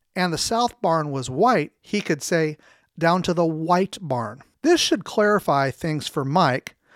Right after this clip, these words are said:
and Mike should be able to provide proper feedback by saying, "This is Mike. I now understand.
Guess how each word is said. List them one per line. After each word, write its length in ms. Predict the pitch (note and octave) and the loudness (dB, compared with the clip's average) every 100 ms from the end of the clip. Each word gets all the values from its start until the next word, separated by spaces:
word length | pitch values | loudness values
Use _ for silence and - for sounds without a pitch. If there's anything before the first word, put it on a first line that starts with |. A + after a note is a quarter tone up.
| _ _ | _ _
and 160 | - F3 | -4 0
Mike 220 | A3 D#4+ | 0 0
should 220 | - C#4+ | -2 -4
be 180 | G3 G3 | 0 2
able 220 | G3 F#3+ | 2 0
to 100 | F3+ | -4
provide 720 | F3 - F#3+ C#3 C3 C#3 D3 - | -6 -6 -4 -2 0 -2 -6 -6
proper 380 | D3+ E3+ B3+ | -2 0 0
feedback 600 | A#3 - F#3 C#3 B2+ B2+ | -4 -4 -4 -2 -2 -4
by 200 | - C#3 | -6 -6
saying, 480 | B2+ - D3 C#3+ C#3 - _ _ _ _ - | -4 -4 -4 -4 -8 -14 _ _ _ _ -4
"This 180 | F3+ | -2
is 120 | G#3+ F#3 | -2 0
Mike. 420 | A#3 A3+ - - _ - | 0 0 -2 -12 _ -2
I 160 | E3+ | 0
now 360 | E3+ F#3+ B3 B3+ | 2 2 4 4
understand. 760 | B3 A#3 - - A#3 G3 B2 | 2 -2 -4 -4 -2 -2 -4